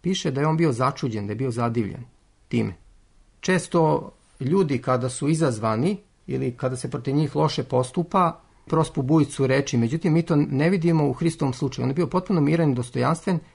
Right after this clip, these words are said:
i Pilat na osnovu svega, uzimajući u obzir sve napred navedeno, on dolazi do zaključka da je on nevin i onda on na neki način želi da tu lopticu prebaci,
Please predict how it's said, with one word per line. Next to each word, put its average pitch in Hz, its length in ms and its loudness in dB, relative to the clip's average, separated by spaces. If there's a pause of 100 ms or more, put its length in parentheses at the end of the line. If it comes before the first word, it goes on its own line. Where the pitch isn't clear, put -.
(120)
i 127 100 -4
Pilat 185 380 2
na 143 100 2
osnovu 175 280 0
svega, 123 480 -2 (400)
uzimajući 156 560 0
u 147 40 2
obzir 139 400 0 (280)
sve 165 240 0
napred 147 300 2
navedeno, 123 580 2 (260)
on 147 160 2
dolazi 160 300 2
do 123 120 0
zaključka 131 420 -2
da 127 100 -2
je 139 40 2
on 127 140 2
nevin 117 380 0 (340)
i 131 120 -2
onda 180 260 2
on 190 140 4
na 170 80 4
neki 185 240 0
način 165 280 0
želi 170 300 2
da 135 120 -2
tu 180 160 -2
lopticu 165 420 0
prebaci, 147 680 -2